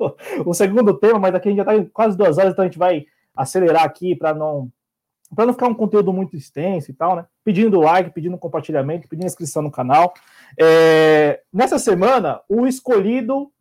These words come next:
foi ali chancelado pelo Senado, né? O Cássio Nunes, ele foi, enfim, sabatinado. Uma sabatina até morna, né? Assim,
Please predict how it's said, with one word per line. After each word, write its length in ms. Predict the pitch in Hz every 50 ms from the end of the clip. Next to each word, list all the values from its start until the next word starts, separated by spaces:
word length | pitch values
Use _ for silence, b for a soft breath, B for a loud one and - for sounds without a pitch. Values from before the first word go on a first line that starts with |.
| _ _ _
foi 440 | - 214 214 226 240 254 254 247 b b b b b b
ali 220 | - 170 175 196 202
chancelado 540 | - - 233 226 233 - 220 196 202 202 202
pelo 180 | - 226 233
Senado, 520 | 226 - 269 240 208 190 180 175 139 - 117
né? 220 | 123 127 131 139 131
O 340 | 135 139 143 139 135 135 135
Cássio 300 | - 156 156 151 - 165
Nunes, 420 | 151 151 165 185 196 190 180 156
ele 220 | 147 151 147 143 131
foi, 400 | - - 151 165 170 160 147 -
enfim, 500 | 143 147 143 135 - - 156 165 165 151
sabatinado. 840 | 135 - 147 143 143 135 139 - 147 180 214 240 233 226 196 226 226 _ _ _ _ _ _ _ _ _ _
Uma 180 | 254 277 269 247
sabatina 540 | 269 262 247 240 208 - - 233 226 220
até 480 | 208 220 - 277 285 285 285 269 254 226
morna, 580 | 175 151 147 156 202 247 285 269 226 190 156 143
né? 340 | 151 196 233 220 170 131
Assim, 360 | - 165 - 196 170 143 131